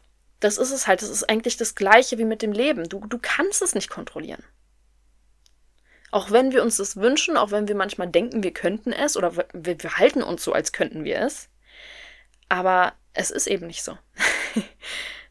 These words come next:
Wir können die Dinge nicht kontrollieren. Wir können natürlich Dinge beeinflussen, hoffentlich positiv, <laughs> indem wir natürlich gute Entscheidungen oder,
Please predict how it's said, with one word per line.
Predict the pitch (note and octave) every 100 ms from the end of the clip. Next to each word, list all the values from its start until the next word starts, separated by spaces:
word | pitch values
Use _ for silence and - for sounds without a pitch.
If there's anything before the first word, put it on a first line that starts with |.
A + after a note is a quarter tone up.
| _ _ _ _ _ _
Wir | G3+ G3+
können | A#3 A#3+ C#4 B3+
die | - F3+
Dinge | A3 A3+
nicht | G#3 A3 - - _ _
kontrollieren. | - F3 - F3 E3+ - _ _ _ _ _ -
Wir | F#3
können | - G#3
natürlich | F#3 F3 A#3 B3+ C#4 C#4
Dinge | - F#3+ E3+
beeinflussen, | D#3+ - A3+ - C#4 D4 D4 E4 - - - - _ _
hoffentlich | - F#3 D#3 D#3
positiv, | - A3 C4 E4+ G4 - - - A3 A#3
<laughs> | - - - - - - - -
indem | G#3+ G#3 G3+
wir |
natürlich | G3 F#3 - A#3 A3 G#3+ - -
gute | G3+ F#3+
Entscheidungen | F3 - F3+ A3+ B3+
oder, | - D#3